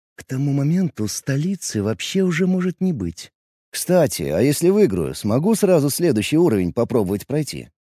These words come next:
«Через шесть дней. Причём я уже не смогу взять другого ученика, пока ты не проиграешь».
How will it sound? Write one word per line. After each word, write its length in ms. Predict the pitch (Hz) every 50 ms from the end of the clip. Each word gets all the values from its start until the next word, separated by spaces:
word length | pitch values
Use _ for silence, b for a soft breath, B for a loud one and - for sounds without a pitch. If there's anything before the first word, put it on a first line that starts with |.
| _ _ -
«Через 360 | - - 233 233 220 226 196
шесть 380 | - - 214 214 208 185 151 107
дней. 400 | 117 104 92 85 85 85 85 - _ _ _ _ -
Причём 380 | - 113 113 - - 139 123
я 180 | 120 104 120 120
уже 180 | 120 107 131 139
не 100 | 143 135
смогу 340 | - 139 123 117 127 196
взять 260 | 220 208 220 233 208 156
другого 360 | 139 139 117 107 117 110 110
ученика, 580 | 113 113 - - 135 123 113 - 92 82 78 - -
пока 220 | 156 - - 170
ты 180 | - - 127 104
не 100 | 113 123
проиграешь». 720 | - 175 190 202 180 151 104 82 73 69 65 - - -